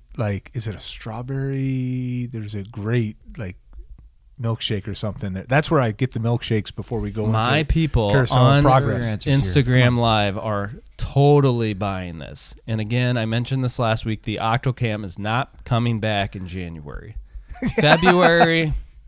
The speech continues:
Speaker 2: we'll see. We got buyers, though. People love this idea.
Speaker 1: What do you
Speaker 2: Tom-,
Speaker 1: do? Do you have an
Speaker 2: tomorrow.
Speaker 1: idea for it or
Speaker 2: No.
Speaker 1: no? Just
Speaker 2: No.
Speaker 1: something.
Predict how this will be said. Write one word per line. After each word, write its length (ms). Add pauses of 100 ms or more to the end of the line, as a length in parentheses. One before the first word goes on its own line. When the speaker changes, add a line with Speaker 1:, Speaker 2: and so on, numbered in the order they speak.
(140)
Speaker 2:
we'll 140
see. 320 (1120)
We 100
got 240
buyers, 460
though. 160
People 420
love 320
this 200
idea. 340
Speaker 1:
What 80
do 60
you 80
Speaker 2:
Tom-, 140
Speaker 1:
do? 60
Do 120
you 60
have 100
an 60
Speaker 2:
tomorrow. 100
Speaker 1:
idea 260
for 340
it 60
or 60
Speaker 2:
No. 100
Speaker 1:
no? 280 (100)
Just 180
Speaker 2:
No. 40
Speaker 1:
something. 320